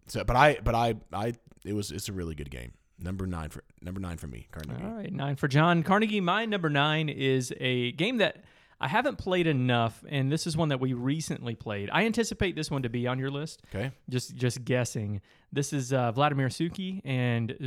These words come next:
Speaker 2: Ross Arnold. That's Woodcraft.
Speaker 1: Mm.
Speaker 2: Okay. Now, this one sits at number nine right now. This is the one
Speaker 1: You think could
Speaker 2: more
Speaker 1: go
Speaker 2: than,
Speaker 1: up.
Speaker 2: uh, probably more than
Speaker 1: Yeah.
Speaker 2: anyone on this list that probably will go up is
Speaker 1: Yeah.
Speaker 2: my guess.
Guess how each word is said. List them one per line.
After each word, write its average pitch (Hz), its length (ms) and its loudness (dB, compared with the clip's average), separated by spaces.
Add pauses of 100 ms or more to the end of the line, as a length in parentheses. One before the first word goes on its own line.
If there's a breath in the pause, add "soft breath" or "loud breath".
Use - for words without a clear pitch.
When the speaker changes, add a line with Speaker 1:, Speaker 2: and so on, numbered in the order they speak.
Speaker 2:
Ross 127 300 0
Arnold. 156 340 -2
That's 135 200 -6
Woodcraft. 131 840 -6
Speaker 1:
Mm. 82 240 -6 (280)
Speaker 2:
Okay. 143 300 2 (240 loud breath)
Now, 156 440 4 (800)
this 190 200 4
one 214 120 4
sits - 280 2
at 160 120 0
number 143 200 2
nine 127 340 2
right 151 200 0
now. 160 400 -4
This 180 400 0
is 220 220 0
the 160 140 4
one 131 720 0 (220)
Speaker 1:
You 98 140 -2
think 139 180 0
could 139 100 6
Speaker 2:
more 170 180 8
Speaker 1:
go 165 60 4
Speaker 2:
than, 139 200 4
Speaker 1:
up. - 60 -6 (640)
Speaker 2:
uh, 139 40 -8
probably 220 520 6
more 160 200 8
than 143 140 4
Speaker 1:
Yeah. - 60 -8
Speaker 2:
anyone 147 340 4
on 123 120 4
this 117 200 -2
list 123 240 0
that 123 180 -6
probably 147 520 0
will 110 540 -4
go 113 260 -6
up - 240 -8
is 120 140 -6
Speaker 1:
Yeah. 135 60 -4
Speaker 2:
my 62 100 -4
guess. - 460 -12